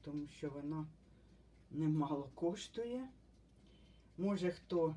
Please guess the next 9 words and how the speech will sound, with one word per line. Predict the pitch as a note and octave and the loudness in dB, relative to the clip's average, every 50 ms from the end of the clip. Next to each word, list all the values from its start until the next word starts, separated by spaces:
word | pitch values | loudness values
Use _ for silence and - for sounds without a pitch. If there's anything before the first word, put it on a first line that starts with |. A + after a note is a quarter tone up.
| - - | -6 -12
збирається | B2 B2 C3 C#3 F#3+ F#3+ E3+ D3 C3+ C3+ C3+ C#3 C#3+ D3 - - G3+ G3 | -12 -10 2 4 6 6 6 4 0 0 -2 -2 -4 -4 -6 -8 -8 -8
купити | - - G3+ G3 - - G3+ G#3 G3+ - - F#3 | -8 -12 -14 -10 -6 -6 -6 -6 -6 -10 -12 -12
таку, | F3 - F#3 F3 - - F3+ F3+ F3+ - - - - - - - | -10 -8 -10 -10 -10 -8 -8 -8 -8 -8 -14 -20 -20 -20 -20 -10
або | - C#3+ D#3 D#3 D#3 | -8 -6 -2 -2 -4
теж | D#3 - D#3+ E3+ G#3 A3 - - - - - - - - - - - - - - - - - - - - - | -2 0 0 0 0 0 -2 -10 -12 -12 -16 -20 -20 -20 -20 -20 -20 -20 -20 -20 -20 -20 -20 -20 -20 -16 -10
у | F3+ F3+ | -10 -10
когось | - - G3 F#3+ F3+ F3+ - - | -2 2 2 2 2 0 -4 -4
така | - F#3 F3 - F#3 F3 | -4 -4 -4 -2 -2 -2
є, | E3+ D#3+ D#3 E3 D#3+ D#3+ D#3+ | -2 -2 -2 -4 -4 -4 -6